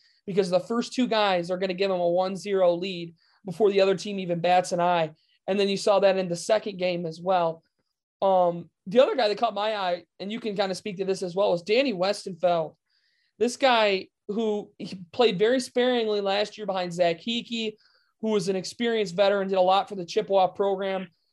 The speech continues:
and was a key piece in their kinda turnaround into becoming the conference contender that they are. Uh, so Westenfeld didn't get a ton of run, and now he is just showing off that raw power. Went four hundred. He cleared four hundred to right center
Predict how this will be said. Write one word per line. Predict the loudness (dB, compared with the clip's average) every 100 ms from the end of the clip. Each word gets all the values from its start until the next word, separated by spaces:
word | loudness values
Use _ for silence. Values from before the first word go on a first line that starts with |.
| _
and | -4 -2
was | -2
a |
key | -4 -4 -4
piece | -4 -6 -6 -6
in | -2
their | -2 -2
kinda | -4 -2 -2
turnaround | -2 0 2 0 0 -6 -12 _ _ _ -6
into | -4
becoming | -2 -2 -2 -4
the | -2
conference | 0 0 -4 -8
contender | -6 -2 -2 0
that | -2 -2
they | 0
are. | 2 2 0 -2 -8 _ _ _ 2
Uh, | 4 4
so | 4
Westenfeld | 2 0 -2 -2 -2
didn't | -4
get | -2 -4
a |
ton | -2 -2
of | -2
run, | -2 -4 -6 -12 _ _ _ -4
and | -2 2
now | 2 2
he | 0 0 0
is | 0 -2
just | -6 -4
showing | 0 2 2 0
off | 0 0 -2
that | -2 -4 -2
raw | 0 2 2
power. | 0 -2 2 2 2 -4 _ _ _ -10
Went | -2 -2 -2
four | -12 -4 2 4 4
hundred. | 0 2 2 2 -4 -8
He |
cleared | -14 -6 -2 -2
four | -4 0 2 2
hundred | 0 2 2 0 -4
to | -6
right | -2 0 0
center | -4 -2 0 -2 -8